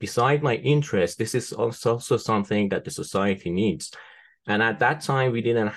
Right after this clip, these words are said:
have very good programs on construction management there. So I said, "Okay, I wanna go abroad. I wanna learn this topic, come back, teach other people how to build things,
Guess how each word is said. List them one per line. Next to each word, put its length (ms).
have 220
very 180
good 240
programs 640
on 180
construction 520
management 580
there. 240
So 160
I 80
said, 220
"Okay, 340
I 100
wanna 160
go 180
abroad. 480
I 140
wanna 180
learn 300
this 180
topic, 640
come 220
back, 400
teach 260
other 240
people 400
how 220
to 140
build 360
things, 420